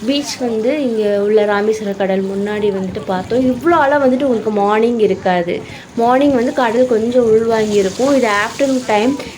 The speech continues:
கொஞ்சம் அலை வந்து நல்லா வேவ் ஆகுது. இந்த வேவ் ஆகி இங்க நல்லா மோதி வருது பாருங்க.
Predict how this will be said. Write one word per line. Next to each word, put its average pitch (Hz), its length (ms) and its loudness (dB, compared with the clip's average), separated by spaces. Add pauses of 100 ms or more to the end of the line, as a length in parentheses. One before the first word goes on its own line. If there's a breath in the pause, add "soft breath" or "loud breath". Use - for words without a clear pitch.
(120)
கொஞ்சம் 262 400 4
அலை 233 300 2
வந்து 233 360 0
நல்லா 220 360 4
வேவ் 214 380 4
ஆகுது. 190 420 2
இந்த 214 160 0
வேவ் 208 320 4
ஆகி 214 180 2
இங்க 220 120 0
நல்லா 208 260 0
மோதி 214 360 -2
வருது 185 360 -2
பாருங்க. 180 320 -6